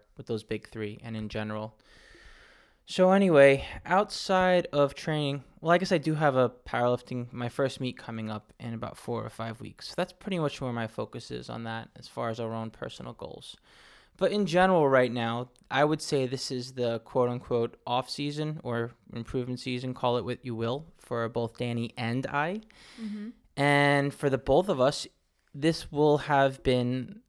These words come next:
Speaker 1: this will be the longest off-season that we have ever had, because we've been doing the Plant Built thing for going on three years now. What was it, fourteen? No.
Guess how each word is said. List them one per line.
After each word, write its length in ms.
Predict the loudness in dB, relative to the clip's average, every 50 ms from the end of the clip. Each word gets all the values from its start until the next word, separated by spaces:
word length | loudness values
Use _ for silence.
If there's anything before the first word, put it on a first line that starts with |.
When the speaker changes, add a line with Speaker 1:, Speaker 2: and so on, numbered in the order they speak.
| _ -16
Speaker 1:
this 280 | -8 -4 -4 -4 -2 2
will 220 | 6 6 6 6
be 340 | 6 4 0 0 -2 -4 -8 -6
the 200 | 0 2 2 2
longest 460 | 2 2 2 4 4 4 2 0 -4 -4
off-season 840 | -2 0 0 -2 -2 -4 -6 -4 -4 -4 -4 -4 -6 -6 -6 -6 -4
that 280 | -4 -2 -2 -4 -6
we 360 | -10 -10 -8 -6 -4 -4 -4 -4
have 220 | -6 -6 -4 -4
ever 180 | -4 -4 -4 -2
had, 340 | -2 0 0 0 0 -2
because 500 | -6 -6 -2 0 0 0 0 -2 -8 -14 -18 _ _ _ _ _ _ _ _ _
we've 140 | -6 -2 0
been 100 | 0 4
doing 180 | 4 4 4
the 60 | 4 2
Plant 320 | 0 -2 -2 -2 0 0
Built 220 | 0 0 0 -2
thing 260 | -2 -4 -2 -2 -4 -6
for 440 | -6 -4 -2 -2 0 0 0 -2
going 360 | -2 0 0 2 2 2 0 0
on 360 | -2 -2 -2 -2 -4 -4 -6
three 260 | -8 -8 -8 -6 -6
years 420 | -4 -4 -4 -2 -2 -2 -4 -4
now. 240 | -4 -6 -4 -6 -6 -8
What 120 | -8 -6
was 80 | -4 -4
it, 140 | -4 -6 -8 _ _ _ _
fourteen? 880 | -8 -4 -4 -4 -4 -6 -12 -12 -10 -8 -8 -6 -8 -8 -10 -10 -12 -16 _ -16 -14
No. 140 | -14 -14